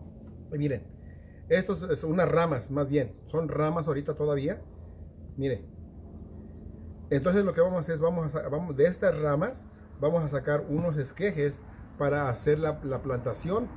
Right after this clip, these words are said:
Y después les voy a demos-, les voy a mostrar lo que yo hice ya anteriormente para que ustedes puedan ver los buenos resultados que tiene. Bueno, aquí van a salir tres esquejes. Ahí está la tijera. Miren, es bien fácil. Usted le va a cortar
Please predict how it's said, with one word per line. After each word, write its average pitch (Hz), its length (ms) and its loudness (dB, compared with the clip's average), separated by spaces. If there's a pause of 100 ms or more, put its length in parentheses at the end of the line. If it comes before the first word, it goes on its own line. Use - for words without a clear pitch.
(400)
Y 147 100 4
después 147 320 6
les 175 100 2
voy 170 160 4
a 175 80 8
demos-, 131 500 4
les 123 140 -2
voy 156 100 6
a 175 80 6
mostrar 165 500 0 (280)
lo 139 180 2
que 139 140 0
yo 156 180 6
hice 151 240 -2
ya 135 120 2
anteriormente 147 600 0
para 131 200 0
que 127 100 -8
ustedes 147 320 2
puedan 170 400 2 (540)
ver 170 260 6 (540)
los 156 260 8 (300)
buenos 151 280 2
resultados 135 400 -2
que 135 80 -4
tiene. 123 280 -4 (380)
Bueno, 175 220 2
aquí 208 160 -2
van 220 180 0
a 190 60 -2
salir 180 260 0
tres 165 220 -2
esquejes. 127 480 -2 (800)
Ahí 127 80 0
está 151 120 2
la 185 140 6
tijera. 180 400 2
Miren, 160 380 4
es 180 220 -2
bien 202 180 2
fácil. 180 420 0
Usted 170 180 -2
le 175 60 6
va 165 120 8
a 170 60 -2
cortar 156 460 0